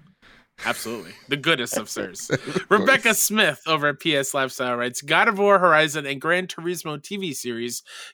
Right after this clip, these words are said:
Speaker 1: coming to Netflix and Amazon. While most of our eyes were on Sony's gaming segment of their business briefing for investors,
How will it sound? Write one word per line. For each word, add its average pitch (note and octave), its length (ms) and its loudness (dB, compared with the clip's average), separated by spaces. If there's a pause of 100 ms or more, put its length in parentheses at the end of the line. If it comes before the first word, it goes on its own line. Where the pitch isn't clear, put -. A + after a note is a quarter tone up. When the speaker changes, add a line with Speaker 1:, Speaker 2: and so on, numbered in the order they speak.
Speaker 1:
coming G3 300 2
to G3+ 120 -4
Netflix C3+ 480 -4
and A#2+ 320 -8
Amazon. G2+ 560 -10 (460)
While D#3 240 6
most F3+ 360 6
of G3 120 4
our F3+ 240 8
eyes D3+ 300 6
were C#3+ 120 2
on C3+ 80 0
Sony's C3+ 460 -2
gaming F3 540 2
segment A#2+ 440 -4
of A#2+ 120 -10
their A#2 120 -2
business A#2 420 -6
briefing A2+ 360 -10
for A2 180 -10
investors, A#2 580 -8